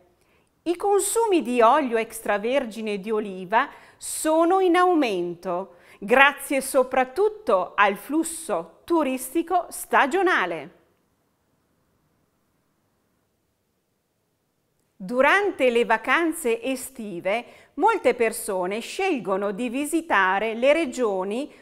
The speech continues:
olivicole italiane, acquistando prodotti locali, tra cui l'olio extravergine di oliva.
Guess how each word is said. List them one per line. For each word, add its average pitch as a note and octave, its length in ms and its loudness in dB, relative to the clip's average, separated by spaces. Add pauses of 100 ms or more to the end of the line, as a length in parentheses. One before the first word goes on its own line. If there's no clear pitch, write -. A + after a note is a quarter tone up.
(180)
olivicole E4+ 1040 0
italiane, F3+ 1080 -2 (300)
acquistando F4+ 760 2
prodotti D4+ 640 0
locali, G#3 840 0 (340)
tra - 180 6
cui A3 760 -6
l'olio G#3+ 580 4
extravergine B3 1000 -2
di C#4 140 -4
oliva. F3 520 -6